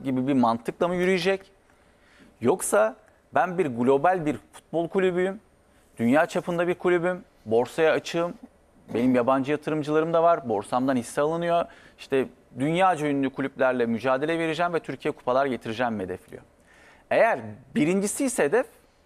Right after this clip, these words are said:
evet doğru, Sergen Yalçın olabilir, Rıza Çalınbay olabilir, öz evlatçılık yapabilirsiniz, Samet Aybaba kulübeye girebilir.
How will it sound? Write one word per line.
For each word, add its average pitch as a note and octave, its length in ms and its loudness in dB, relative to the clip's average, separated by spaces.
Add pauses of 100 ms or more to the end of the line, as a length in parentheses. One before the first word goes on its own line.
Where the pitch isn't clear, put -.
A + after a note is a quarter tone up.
(400)
evet - 320 0 (140)
doğru, D3 200 2
Sergen B2 360 0
Yalçın B2 340 -2
olabilir, A#2+ 500 -4
Rıza A2+ 280 0
Çalınbay B2 400 0
olabilir, A#2+ 340 2
öz A#2+ 180 0
evlatçılık C#3+ 560 -2
yapabilirsiniz, D3 600 -4
Samet C3+ 300 -2
Aybaba C#3+ 340 0
kulübeye C#3+ 420 0
girebilir. D3 540 -2